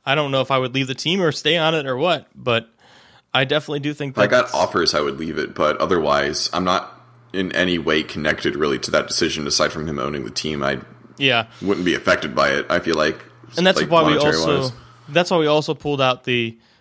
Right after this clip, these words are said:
Speaker 1: the moral quandary of if you're, you know, you have a family member or a friend that
Speaker 2: Right.
Speaker 1: would need that prescription or that pi-, those pills,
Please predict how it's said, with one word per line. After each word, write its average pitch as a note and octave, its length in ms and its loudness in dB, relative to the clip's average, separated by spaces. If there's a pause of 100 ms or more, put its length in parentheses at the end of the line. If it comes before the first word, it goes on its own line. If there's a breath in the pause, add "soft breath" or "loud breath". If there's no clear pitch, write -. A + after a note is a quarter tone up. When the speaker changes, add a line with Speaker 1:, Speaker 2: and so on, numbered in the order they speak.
(240 soft breath)
Speaker 1:
the C3+ 140 -4
moral C3 280 4
quandary B2 640 0
of A2+ 340 -2
if - 180 -10
you're, A#2 360 0
you A#2 200 -8
know, G#2+ 120 -4
you A2 160 -4
have A#2+ 100 0
a A2+ 40 -8
family A#2+ 300 -2
member A2+ 320 -2
or A2 260 -4
a G#2+ 60 -4
friend A2+ 580 0
that - 220 0
Speaker 2:
Right. C#2+ 80 -8 (140)
Speaker 1:
would B2 280 0
need A2+ 400 2 (560 loud breath)
that A#2+ 200 0
prescription D#3+ 600 -2
or C3+ 100 -2
that B2 260 0
pi-, D3+ 180 4
those C3 240 0
pills, D3 560 0